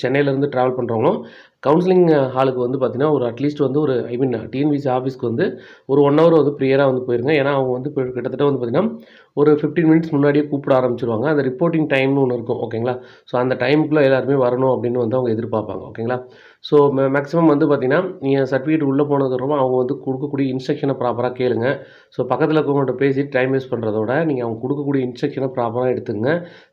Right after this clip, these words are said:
சர்டிஃபிகேட்ஸை ப்ராப்பரா அடுக்கி வைக்க சொல்லுவாங்க. So, அது மாதிரி அடுக்கி வைங்க. அதே மாதிரி வந்து கிட்டத்தட்ட வந்து அவங்க கேன்டீனுக்கு போய் லஞ்சோ, பிரேக்ஃபாஸ்ட்டோ முடிக்க சொல்லும்போது, முடிச்சுட்டு வந்து அதே டேபிள்ல உட்காந்துங்க. அப்புறம் கவுன்சிலிங் ஹாலுக்கு overall ரேங்க் படி உள்ள அலோவ் பண்ணுவாங்க.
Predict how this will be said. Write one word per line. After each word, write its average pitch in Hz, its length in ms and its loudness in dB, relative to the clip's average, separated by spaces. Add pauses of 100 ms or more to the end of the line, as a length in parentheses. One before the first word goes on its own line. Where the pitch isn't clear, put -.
சர்டிஃபிகேட்ஸை 156 440 2
ப்ராப்பரா 127 300 0
அடுக்கி 127 280 0
வைக்க 127 200 -2
சொல்லுவாங்க. 120 460 -2
So, 131 160 -4
அது 113 80 -4
மாதிரி 120 200 0
அடுக்கி 113 180 -4
வைங்க. 117 400 -2 (380)
அதே 127 180 2
மாதிரி 143 180 4
வந்து 139 160 2
கிட்டத்தட்ட 131 400 0
வந்து 131 100 0
அவங்க 117 420 0 (380)
கேன்டீனுக்கு 131 760 0
போய் 131 140 0
லஞ்சோ, 123 420 -2
பிரேக்ஃபாஸ்ட்டோ 123 500 -2
முடிக்க 120 240 -6
சொல்லும்போது, 120 540 -2 (280)
முடிச்சுட்டு 156 300 0
வந்து 143 200 4
அதே 127 140 2
டேபிள்ல 123 400 0
உட்காந்துங்க. 123 300 -2
அப்புறம் 160 260 0
கவுன்சிலிங் 139 380 0
ஹாலுக்கு 135 440 -4 (260)
overall 151 300 6
ரேங்க் 123 220 0
படி 127 140 -2
உள்ள 127 220 0
அலோவ் 127 240 0
பண்ணுவாங்க. 117 460 -2